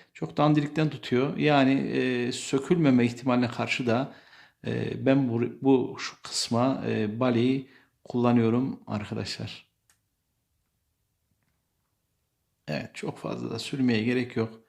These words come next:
E, buraya yapıştırıcı sürmeden de kapatabilirdik. Yerinde durur muydu? Evet, dururdu.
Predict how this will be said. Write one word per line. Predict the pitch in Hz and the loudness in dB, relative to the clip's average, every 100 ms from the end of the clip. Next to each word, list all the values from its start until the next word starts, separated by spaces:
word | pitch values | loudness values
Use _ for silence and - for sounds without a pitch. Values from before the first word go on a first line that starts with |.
| _ _ - | _ _ -6
E, | 147 165 | -4 2
buraya | 220 226 214 208 | 6 8 8 6
yapıştırıcı | 202 190 - 202 214 | 2 2 -2 -4 -2
sürmeden | 202 - 208 202 190 196 | -2 0 0 2 2 2
de | 190 | 0
kapatabilirdik. | 170 165 151 135 135 127 120 165 | -2 -2 -2 0 2 0 0 2
Yerinde | 156 160 165 165 | 4 4 4 2
durur | 160 165 156 | 2 2 2
muydu? | 127 110 147 - | 2 2 0 0
Evet, | 143 147 - | 0 -2 -2
dururdu. | 156 147 113 131 151 | 0 2 2 0 0